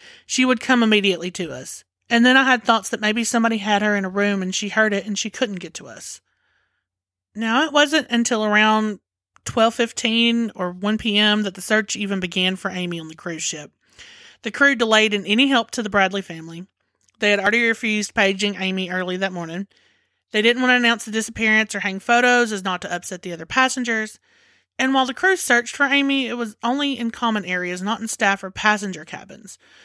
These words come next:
However, and I'm not certain of rules and laws myself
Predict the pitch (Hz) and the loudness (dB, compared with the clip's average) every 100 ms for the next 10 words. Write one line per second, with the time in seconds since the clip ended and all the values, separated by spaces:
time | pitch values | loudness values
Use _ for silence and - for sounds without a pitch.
0 | _ _ - 277 311 285 277 262 _ 240 | _ _ -2 4 4 6 2 2 _ -4
1 | 233 226 247 - 254 262 254 233 254 254 | 0 2 0 2 2 2 -4 -2 -2 -2
2 | 254 247 220 208 202 202 190 - 247 233 | -2 -2 0 2 2 0 -4 0 2 2
3 | 220 - | 0 -6